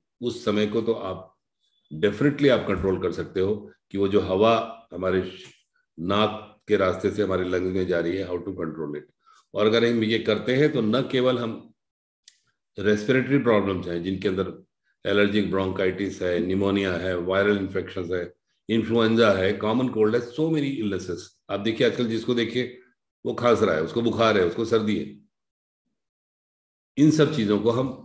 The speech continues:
probably रोक सकते हैं, अपना बचाव कर सकते हैं। और जब हम रेस्पिरेटरी सिस्टम के पॉल्यूशन को कंट्रोल करेंगे या जो हम हवा, जो सांस ले रहे हैं उसके पॉल्यूशन को कंट्रोल करेंगे,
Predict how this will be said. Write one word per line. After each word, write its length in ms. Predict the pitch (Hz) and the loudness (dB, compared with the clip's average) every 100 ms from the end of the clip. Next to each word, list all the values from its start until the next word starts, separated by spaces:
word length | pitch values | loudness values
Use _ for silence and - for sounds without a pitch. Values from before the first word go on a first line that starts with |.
| _ - | _ -2
probably 320 | 95 92 104 | -2 2 2
रोक 180 | 92 82 | 2 -2
सकते 280 | 82 - 90 | -6 -8 -8
हैं, 140 | 95 | -8
अपना 300 | - 90 98 | -10 -8 -4
बचाव 340 | 87 85 82 | -2 -2 -4
कर 140 | 78 80 | -6 -8
सकते 320 | - - 87 | -12 -14 -14
हैं। 80 | 85 _ | -14 _
और 180 | 113 110 | 0 2
जब 180 | 123 127 | 2 4
हम 400 | 151 151 - - _ _ _ _ _ _ _ _ _ _ _ - | 2 0 -6 -16 _ _ _ _ _ _ _ _ _ _ _ 0
रेस्पिरेटरी 760 | 107 107 - 123 127 123 160 | 0 0 2 4 4 4 2
सिस्टम 420 | 165 143 - 135 - - - _ _ _ _ _ _ _ _ _ _ _ _ _ - | 4 0 -2 -2 -2 -8 -20 _ _ _ _ _ _ _ _ _ _ _ _ _ 0
के 80 | 139 | 2
पॉल्यूशन 440 | 127 123 113 127 | 4 2 2 0
को 120 | 123 | 0
कंट्रोल 440 | 110 110 98 104 104 | 0 0 4 2 2
करेंगे 280 | 98 90 95 | 0 -2 0
या 80 | 101 | 0
जो 140 | 110 | 0
हम 340 | 110 104 - - | -2 -4 -6 -4
हवा, 280 | 98 113 104 82 - - | 2 4 2 0 -12 -4
जो 120 | 101 | -2
सांस 380 | 92 101 117 120 | -2 -2 -2 2
ले 80 | 110 | 4
रहे 120 | 104 | 4
हैं 100 | 104 | 4
उसके 200 | 104 151 | 2 0
पॉल्यूशन 420 | 135 123 113 120 | 2 2 2 -2
को 100 | 117 | -4
कंट्रोल 380 | 101 104 101 104 98 | -2 -2 0 0 0
करेंगे, 360 | 92 95 92 | -4 -4 -6